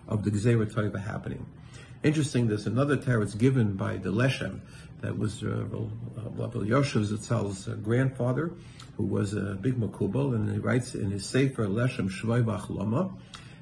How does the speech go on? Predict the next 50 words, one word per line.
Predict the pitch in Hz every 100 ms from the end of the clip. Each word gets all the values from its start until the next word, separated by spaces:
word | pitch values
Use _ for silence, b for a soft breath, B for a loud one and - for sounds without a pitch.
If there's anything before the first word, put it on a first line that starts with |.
| -
he | 117
writes | 170 156 139 - -
that | 107 110 110 110 -
if | 127 117
it's | 117 123
a |
situation | 117 123 - 120 170 190 147 139 135 B B -
where | 113
a | 107
person | - 180 - 143 127
is | 113
soymech | - - 156 190 143 -
on | 123
the | 120
haftacha | 117 - 135 190 - 95
and | 98
he | 101
does | 101 123
averis, | 135 139 151 185 233 - B B B
then | 131 143
HaKadosh | 139 120 113
Baruch | 107 110
Hu | 107
can | 98 -
be | 95
chayzer. | 98 98 95 - - B B B
If | -
you, | - - -
if | -
you're | -
soymech | - 214 226 -
on | 113
the | 113
haftacha | 110 - 127 107
and | 117 107
you | 107
think, | 107 113 107
"Okay, | 135 180
I | 135
don't | 110 104
care, | 170 143
I | 117
can | 95
do | 110
an | 123
avera," | 139 180 175 143
that | 123 135 131
haftacha | 117 120 117 117 113
won't | 98 104 113 -
necessarily, | 98 104 - 110 107 98 95